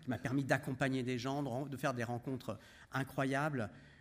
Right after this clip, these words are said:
euh, je, je, je rends hommage aux gens qui m'ont,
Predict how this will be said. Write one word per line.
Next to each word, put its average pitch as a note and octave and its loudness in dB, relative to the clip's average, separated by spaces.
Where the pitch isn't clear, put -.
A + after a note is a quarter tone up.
euh, G#2 -6
je, A2 -4
je, A2+ -4
je A2 -6
rends A#2+ -2
hommage B2+ 4
aux A#2+ 4
gens C3 2
qui B2+ -4
m'ont, G#2 -4